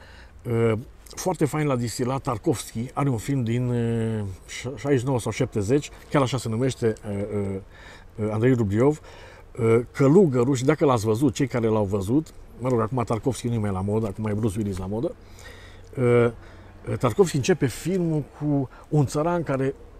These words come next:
care, uh, zboară cu balonul cald pe lângă o mănăstire, zidurile alea albe extraordinare și se prăbușește, da? Și din toată filozofia asta extraordinară a lui Andrei Rubliov, Tarkovski scoate două elemente fundamentale.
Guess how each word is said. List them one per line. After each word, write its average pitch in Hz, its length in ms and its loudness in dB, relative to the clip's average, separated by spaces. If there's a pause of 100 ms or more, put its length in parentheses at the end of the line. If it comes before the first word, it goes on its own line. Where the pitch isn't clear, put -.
care, 127 460 -2
uh, 123 220 -2
zboară 139 380 -2
cu 127 140 -4
balonul 127 480 0
cald 139 340 0
pe 123 120 -8
lângă 120 220 -4
o - 20 0
mănăstire, 123 640 0
zidurile 127 360 0
alea 131 120 2
albe 135 300 2
extraordinare 139 480 0
și - 80 -4
se 135 80 0
prăbușește, 117 640 -2
da? 139 140 -2 (640)
Și - 320 0
din 123 300 2
toată 180 280 0
filozofia 123 680 0
asta 131 200 -4
extraordinară 117 720 -2
a 113 60 0
lui 107 140 0
Andrei 107 260 0
Rubliov, 113 440 0
Tarkovski 135 680 -4
scoate 131 580 -4 (520)
două 135 400 6
elemente 113 880 -2 (240)
fundamentale. 104 920 -2